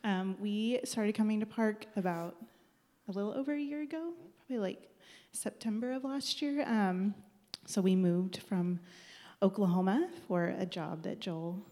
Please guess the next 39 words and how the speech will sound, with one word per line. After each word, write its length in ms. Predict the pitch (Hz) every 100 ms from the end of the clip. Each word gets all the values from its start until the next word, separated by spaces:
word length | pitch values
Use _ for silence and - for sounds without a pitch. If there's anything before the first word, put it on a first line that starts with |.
| _ -
decided 440 | 196 190 180 180
to 60 | 180
take. 520 | - 196 226 - - -
Um, 460 | 190 180 170 170 196 - - -
had 140 | -
never 420 | 170 165 170 175 175 202
been 240 | 175 160 160
to 100 | 170
the 100 | 165
state 300 | - 160 165
of 80 |
Minnesota 680 | 175 185 196 - 202 214 262 277 -
before, 460 | 294 - 320 339
so 360 | 349 - 185 190 - - - - - -
it 80 |
was 120 | 233 214
a 60 |
really 200 | 214 220
big 160 | 226 226
transition, 720 | - 220 214 202 - 240 254
and, 560 | 254 190 185 185 175 190 - - -
um, 540 | 185 185 175 165 170 185 - - -
we 80 | 190
had 100 | 170
no 140 | 175
friends 460 | 175 196 180 180 190
or 80 |
family 400 | 175 190 180 180
here. 360 | 185 185 170 226 - - - - - - -
So 160 | - 226
we 120 | 226
knew 260 | 233 226 226
that 100 | 202
we 120 | 208
wanted 280 | 208 202 202
to 260 | 226 190
find 240 | 180 185 180
a 60 |
church 560 | 175 - 160 208 - -